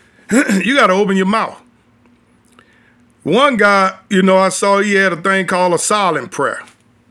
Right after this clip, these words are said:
I knew right then that was a bunch of junk.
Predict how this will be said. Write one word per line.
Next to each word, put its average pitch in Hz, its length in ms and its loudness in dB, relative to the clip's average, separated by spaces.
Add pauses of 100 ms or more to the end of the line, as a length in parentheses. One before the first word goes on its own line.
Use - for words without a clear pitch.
(1700)
I 240 100 4
knew 247 180 2
right 208 280 2
then 233 240 0
that 214 160 2
was 208 100 0
a 170 40 -4
bunch 170 300 -2
of 151 120 -6
junk. 180 300 -4